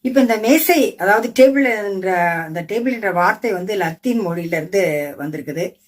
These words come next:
டேபிளோ அப்படின்னு சொல்றதுதான். இது அப்படின்னா ஒரு ஃபிளாட் சர்ஃபேஸ், ஒரு தட்டையான ஒரு மேற்பரப்பை தான் வந்து, ஆஹ், குறிக்குது இந்த வார்த்தையானது. இப்ப நிறைய அந்த காலத்துல வந்து பலவிதமான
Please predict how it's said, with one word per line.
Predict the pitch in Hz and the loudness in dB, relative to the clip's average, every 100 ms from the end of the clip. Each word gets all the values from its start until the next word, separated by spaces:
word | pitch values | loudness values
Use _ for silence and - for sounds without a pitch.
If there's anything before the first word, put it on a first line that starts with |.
| _ 202 | _ -4
டேபிளோ | 208 196 190 185 | -2 2 2 2
அப்படின்னு | 139 170 165 156 | -2 -6 -6 -6
சொல்றதுதான். | 151 151 143 160 - | -6 -6 -4 -4 -4
இது | 170 180 | -4 -4
அப்படின்னா | 180 277 285 - _ | 2 2 2 -6 _
ஒரு | 196 185 | -6 0
ஃபிளாட் | 214 247 - | 2 2 0
சர்ஃபேஸ், | 208 170 180 170 165 - _ _ | -8 -8 -8 -8 -12 -16 _ _
ஒரு | - 185 | -14 -8
தட்டையான | 180 180 240 254 262 | -6 -2 2 4 2
ஒரு | 196 | 0
மேற்பரப்பை | 190 214 220 190 180 | -4 -4 -4 -4 -6
தான் | 180 226 | -2 -2
வந்து, | 185 180 196 180 156 151 _ _ _ | -2 -2 -2 -2 -4 -8 _ _ _
ஆஹ், | 160 156 151 147 151 - | -4 -2 -2 -4 -8 -10
குறிக்குது | 233 220 | -6 -4
இந்த | 165 156 | -6 -4
வார்த்தையானது. | 151 160 165 139 135 123 - _ _ _ _ _ _ | -4 -4 -4 -4 -6 -10 -16 _ _ _ _ _ _
இப்ப | 254 277 254 226 | -6 2 4 4
நிறைய | 208 240 311 294 | 4 4 6 4
அந்த | 190 202 | 2 -2
காலத்துல | 220 226 233 | 0 0 0
வந்து | 214 202 | -2 -4
பலவிதமான | - 190 214 220 214 262 247 202 | -2 -2 -2 0 2 4 4 2